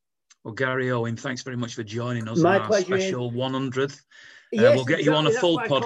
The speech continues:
Speaker 1: podcast
Speaker 2: in.
Speaker 1: soon. Say that again.
Speaker 2: That's why, that's why I called in, Ian. It's your hundredth podcast. I was reading all about it. I thought the least I can do is to come and,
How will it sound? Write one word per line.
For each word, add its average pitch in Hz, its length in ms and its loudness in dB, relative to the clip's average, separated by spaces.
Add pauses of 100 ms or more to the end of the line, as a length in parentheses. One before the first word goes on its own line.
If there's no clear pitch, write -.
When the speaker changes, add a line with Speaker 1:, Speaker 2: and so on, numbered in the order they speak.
Speaker 1:
podcast - 200 2
Speaker 2:
in. - 60 -4
Speaker 1:
soon. 135 340 -2 (560)
Say 151 160 -8
that 160 120 0
again. 151 240 0
Speaker 2:
That's - 140 -4
why, - 20 -20 (400)
that's 202 160 -6
why 226 140 2
I - 60 0
called 226 300 0
in, 220 120 -6
Ian. 226 200 -4
It's 196 140 -14
your 208 100 -6
hundredth 214 300 -10
podcast. 208 480 -10
I - 20 -10
was 185 120 -12
reading 214 180 -8
all 202 140 -6
about 196 280 -6
it. 196 40 -10
I 185 80 -14
thought 202 300 -6 (220)
the 185 80 -2
least 226 380 -4
I - 60 -2
can 160 220 -4
do 160 240 2 (380)
is 156 120 -10
to 165 100 -10
come 170 280 -2
and, 160 280 -2